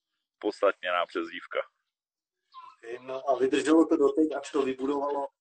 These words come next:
Speaker 2: Za mě Spejbl Gym je teď prostě brand.
Speaker 1: Tak to děkujem.
Speaker 2: To je jako,
Speaker 1: Děláme,
Speaker 2: je to
Speaker 1: děláme na tom, prostě jsme mladí kluci, bez předsudků, ale nehrajeme si na nějaký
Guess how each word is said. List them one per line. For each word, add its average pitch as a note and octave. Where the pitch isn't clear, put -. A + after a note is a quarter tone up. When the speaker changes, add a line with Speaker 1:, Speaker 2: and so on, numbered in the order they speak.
Speaker 2:
Za C3+
mě C#3+
Spejbl C#3
Gym C#3+
je -
teď G4+
prostě -
brand. C3
Speaker 1:
Tak D#2
to F#2
děkujem. G2
Speaker 2:
To B2+
je B2+
jako, A#2+
Speaker 1:
Děláme, A#2+
Speaker 2:
je B2
to C3
Speaker 1:
děláme B2+
na C#3
tom, C3+
prostě B2
jsme A#2
mladí A2+
kluci, A#2
bez G2+
předsudků, A2
ale G#2
nehrajeme G#2+
si A2
na G2+
nějaký G2